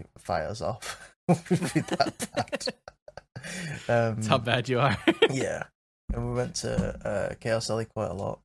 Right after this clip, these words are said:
Speaker 1: and we saw this
Speaker 2: Mm.
Speaker 1: guy, and he had less K C than what I do now, but he was still, like, within the top thousand. And we looked him
Speaker 2: Uh-huh.
Speaker 1: up, and we were like, "Oh, dude, this guy comes here a lot. Like, we can take him." "Yeah, yeah,
Speaker 2: Yeah.
Speaker 1: like, let's team up." And he just ran us in circles around the castle. Logs out,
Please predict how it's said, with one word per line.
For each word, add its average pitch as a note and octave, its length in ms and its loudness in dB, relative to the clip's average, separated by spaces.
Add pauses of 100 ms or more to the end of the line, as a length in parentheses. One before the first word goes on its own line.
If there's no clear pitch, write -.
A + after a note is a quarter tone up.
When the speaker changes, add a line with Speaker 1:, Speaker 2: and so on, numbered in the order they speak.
(180)
Speaker 1:
and A2+ 340 -4
we B2 80 -6
saw - 140 -4
this G3 180 -4
Speaker 2:
Mm. A2 60 -8
Speaker 1:
guy, G#2 240 0 (200)
and G2 80 -10
he A#2+ 180 -10
had B2+ 200 -4
less G#2+ 240 -6
K - 160 -8
C - 200 -10
than G#2 120 -10
what D2+ 160 -6
I F2+ 60 -4
do E2+ 200 -12
now, D2+ 320 -8
but F#2+ 100 -8
he F#2 60 -6
was G2+ 120 -8
still, G2+ 240 -4
like, D2+ 240 -4
within G2+ 200 -8
the G2 60 -12
top - 260 -12
thousand. - 460 -8 (800)
And A2 60 -4
we A2 60 -2
looked A#2 280 -4
him C3+ 60 -2
Speaker 2:
Uh-huh. A#2 180 -2
Speaker 1:
up, - 60 -8
and F#2+ 80 -8
we F2+ 60 -8
were - 80 -10
like, - 100 -10
"Oh, A2 160 -8
dude, G#2 160 -14
this - 160 -8
guy G#2+ 180 -8
comes A2+ 240 -8
here G#2 80 -8
a F2 100 -12
lot. A2 320 -10
Like, - 200 -16
we B2 60 -12
can - 120 -14
take A#2+ 320 -8
him." G#2+ 140 -12 (440)
"Yeah, C3+ 180 -6
yeah, B2+ 180 -4
Speaker 2:
Yeah. A#2 140 0
Speaker 1:
like, G2+ 120 -8
let's - 140 -8
team A#2+ 260 -6
up." - 140 -16
And C3+ 100 -6
he B2 100 -2
just A2+ 220 -8
ran A2+ 380 0
us G#2+ 160 -4
in B2+ 120 -10
circles G2 520 -6
around C#2 160 -8
the - 80 -10
castle. - 480 -8 (560)
Logs B2+ 320 0
out, B2 120 0